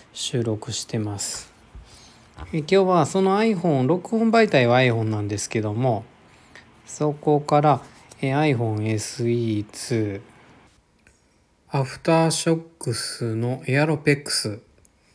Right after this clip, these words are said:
えっと、ショックスのオープンカム、えー、パワービーツプロ、えっと、ロードのビデオミクロ、えっと、ロジクールの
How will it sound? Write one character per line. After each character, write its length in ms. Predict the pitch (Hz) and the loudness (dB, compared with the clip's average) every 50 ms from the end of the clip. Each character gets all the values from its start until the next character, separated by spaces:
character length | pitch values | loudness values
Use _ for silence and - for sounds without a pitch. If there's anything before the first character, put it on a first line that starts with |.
| _ _ _ _ _ _ _ _ _ _ _ _ _ _ _ _ _ - _ _ _ - - _ - - - _ _ - - - - | _ _ _ _ _ _ _ _ _ _ _ _ _ _ _ _ _ -20 _ _ _ -20 -20 _ -20 -20 -20 _ _ -16 -16 -12 -6
え 80 | - 127 | -4 -4
っ 40 | 120 | -4
と、 140 | 123 - 117 | -2 -4 -4
シ 160 | - - 175 | 0 0 0
ョ 40 | 170 | 0
ッ 80 | 165 165 | 0 -2
ク 100 | - - | -8 -8
ス 160 | - - 127 | -4 -2 0
の 360 | 120 120 117 110 110 123 143 | 0 0 0 -2 0 0 0
オ 60 | 147 | 0
ー 40 | 143 | 0
プ 120 | 147 - 143 | 2 0 2
ン 140 | 135 135 127 | 2 2 0
カ 160 | - 135 120 | 2 2 2
ム、 200 | 120 110 101 - - - _ _ _ _ _ - - - - - - - - - _ - - | 2 0 -4 -6 -12 -20 _ _ _ _ _ -20 -20 -20 -20 -20 -20 -20 -20 -20 _ -10 -6
え 180 | 123 117 113 110 | -4 -2 -2 -2
ー、 60 | 107 | 0
パ 180 | - - 151 | 4 4 6
ワ 240 | 156 160 156 156 151 | 8 8 8 6 6
ー 20 | 147 | 6
ビ 200 | 147 151 147 143 | 4 4 4 4
ー 40 | |
ツ 120 | 147 - - | 0 -4 -6
プ 160 | - - 139 | -2 0 2
ロ、 260 | 131 110 98 - - - - - - - _ _ _ _ _ _ _ _ _ _ _ _ _ - | 4 2 2 0 -4 -10 -20 -20 -20 -20 _ _ _ _ _ _ _ _ _ _ _ _ _ -10
え 60 | - | -8
っ 20 | 113 | -6
と、 340 | - - 117 107 107 104 143 | -4 -2 -2 -2 -2 -4 0
ロ 260 | 135 147 165 170 156 | 4 6 8 8 8
ー 20 | |
ド 160 | 127 117 110 107 | 6 6 2 0
の 340 | 113 117 113 107 101 107 127 - _ _ _ _ _ _ _ - | 0 0 0 -2 -2 -6 -10 -16 _ _ _ _ _ _ _ -4
ビ 140 | 120 120 | -2 2
デ 120 | 117 143 147 | 4 4 4
オ 140 | 143 139 139 | 6 4 4
ミ 160 | 139 143 131 | 2 2 0
ク 140 | 135 - 120 | 0 -2 0
ロ、 180 | 107 101 - - - - _ _ _ _ _ _ - - - - - - - - _ _ - | 0 -2 -4 -8 -16 -20 _ _ _ _ _ _ -20 -20 -20 -20 -20 -20 -20 -20 _ _ -6
え 140 | 131 120 113 | -4 -4 -4
っ 40 | 110 - | -4 -6
と、 400 | - 120 110 107 107 107 110 110 | -6 -4 -4 -4 -4 -4 -4 -2
ロ 160 | 117 127 135 | 0 2 2
ジ 200 | 131 131 143 139 | 2 0 -2 -2
ク 180 | - - - | -2 0 2
ー 180 | 151 147 135 127 | 4 6 6 4
ル 120 | 113 110 107 | 4 2 2
の 320 | 117 131 123 110 95 - | 2 2 2 2 0 -4